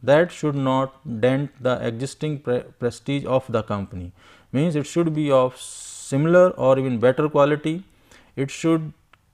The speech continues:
be able to satisfy our customers both in terms of functionality, in terms of after sale service, in terms of its shape and size and other aesthetic aspects.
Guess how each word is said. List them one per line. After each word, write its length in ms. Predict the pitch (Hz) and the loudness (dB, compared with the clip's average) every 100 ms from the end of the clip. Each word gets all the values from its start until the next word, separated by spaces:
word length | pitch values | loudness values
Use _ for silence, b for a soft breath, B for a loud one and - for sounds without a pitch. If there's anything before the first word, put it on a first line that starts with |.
| _ _ 175 - 120 | _ _ -16 -10 -2
be 240 | 156 156 - | 0 0 0
able 440 | 139 151 165 170 - | 2 4 2 2 -2
to 160 | 151 | -4
satisfy 600 | 139 127 131 - 139 135 | -2 -4 -4 2 4 6
our 180 | 131 117 | 4 2
customers 920 | - 127 - 151 143 147 160 - - 127 | -2 -6 -4 -4 -2 -2 -6 -12 -14 -10
both 280 | 113 135 139 | -2 0 0
in 140 | 131 | -4
terms 340 | 123 127 127 123 | -2 -2 -2 -2
of 200 | 117 - | -4 -4
functionality, 840 | 120 - 147 147 147 151 147 135 | -6 -2 0 0 0 -2 -4 -4
in 140 | 127 | -6
terms 300 | 127 127 120 | -2 -2 -2
of 140 | 117 131 | -6 -4
after 320 | 127 - 143 | -4 -4 -6
sale 280 | - 139 135 | -2 -2 0
service, 480 | 135 131 135 135 | -2 -2 -4 -6
in 160 | 120 117 | -6 -6
terms 360 | 127 123 127 123 | -4 -6 -6 -6
of 300 | 113 113 117 | -6 -6 -10
its 240 | 110 - B B B B | -12 -14 B B B B
shape 340 | - 135 139 135 | -4 0 0 -2
and 140 | 110 | -4
size 540 | - 123 131 139 139 - | 0 2 4 0 -6 -8
and 240 | 117 113 | -6 -4
other 300 | 107 107 113 107 | -4 -2 -2 -2
aesthetic 480 | 110 - 120 127 | -6 -6 -6 -4
aspects. 560 | 123 - - 127 135 | -6 -4 0 0 0